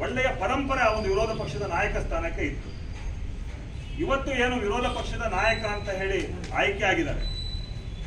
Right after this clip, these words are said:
ಅವರು ಕೂಡ ವಿರೋಧ ಪಕ್ಷದ ನಾಯಕನ ಆಗು ಆಗು ಅಂತ ಹೇಳಿ ಒತ್ತಾಯ ಮಾಡಿ ಒತ್ತಾಯ ಮಾಡಿ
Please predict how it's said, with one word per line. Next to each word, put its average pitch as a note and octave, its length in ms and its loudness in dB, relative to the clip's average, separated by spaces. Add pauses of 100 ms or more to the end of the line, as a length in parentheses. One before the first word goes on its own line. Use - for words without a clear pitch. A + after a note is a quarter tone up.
(260)
ಅವರು G3 200 2
ಕೂಡ A3 220 0 (1000)
ವಿರೋಧ G#3 260 2
ಪಕ್ಷದ G#3+ 340 -2
ನಾಯಕನ G3 360 0
ಆಗು G3+ 460 2
ಆಗು G#3+ 360 4
ಅಂತ G3 180 -2
ಹೇಳಿ G3+ 140 0
ಒತ್ತಾಯ A3 480 6 (100)
ಮಾಡಿ G3 260 2
ಒತ್ತಾಯ A3 480 8
ಮಾಡಿ G#3+ 320 6